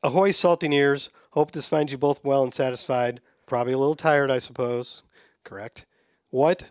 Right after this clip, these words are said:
period, a, period, game, exclamation point. It's great to see our team play like this. Great defense and offense that can go up and down the field,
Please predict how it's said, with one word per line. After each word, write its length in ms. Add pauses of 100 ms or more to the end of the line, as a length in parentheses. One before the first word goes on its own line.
period, 460
a, 240
period, 420
game, 400 (160)
exclamation 560
point. 200 (380)
It's 140
great 260
to 60
see 180
our 120
team 240
play 180
like 160
this. 240
Great 340
defense 460
and 180
offense 420
that 140
can 120
go 160
up 160
and 100
down 140
the 40
field, 320